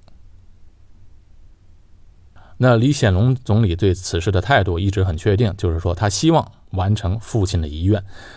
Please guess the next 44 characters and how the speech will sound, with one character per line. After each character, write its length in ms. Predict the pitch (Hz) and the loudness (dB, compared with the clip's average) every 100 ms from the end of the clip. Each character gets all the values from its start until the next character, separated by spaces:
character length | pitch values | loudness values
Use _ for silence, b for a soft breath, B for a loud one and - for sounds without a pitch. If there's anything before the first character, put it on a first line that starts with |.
| B B | B B
但 160 | - 127 | 2 2
是 100 | 120 | 2
更 180 | 185 135 | 2 2
加 220 | 123 120 - - | 2 0 -4 0
尊 200 | 196 202 | 0 2
重 180 | 170 - - - | -2 -4 -12 -2
政 180 | 226 101 | 0 -2
府 200 | 98 85 | -4 -8
所 200 | - 82 | -6 -8
做 240 | - 113 | -2 -2
出 120 | 82 87 | -2 -4
的 80 | |
决 200 | 82 78 | -6 -6
定。 120 | 87 107 - - _ - - - - - - - - b b | -6 -8 -12 -20 _ -20 -20 -20 -20 -20 -20 -20 -20 b b
意 160 | 208 | 2
思 120 | 151 143 | 2 2
就 120 | 139 | 4
是 120 | 123 | 4
呢， 140 | 110 - | 2 0
他 140 | - 127 | -4 0
个 200 | 170 101 | 2 2
人 160 | 92 | 2
不 120 | 98 | 0
会 100 | 95 | 0
插 180 | 87 117 | 0 0
手 280 | 117 - - | -2 -8 -10
故 260 | - 127 101 | 0 0 0
居 200 | 113 131 | 0 0
的 120 | 107 - | -2 -8
存 200 | - 90 | -6 -2
留 120 | 92 | 0
问 160 | 82 80 | 0 -4
题。 180 | - - - - - - - - - - - - | -8 -16 -20 -20 -20 -20 -20 -20 -20 -20 -10 0
但 160 | 131 | 2
是 80 | 117 | 4
很 120 | 104 | 2
明 160 | 92 113 | 2 0
显， 160 | 85 - | -2 -4
他 120 | 104 | -2
的 100 | 92 | 0
弟 140 | 143 | 0
弟 100 | 104 | 2
妹 160 | 98 160 | 2 2
妹 220 | 92 - | 0 -2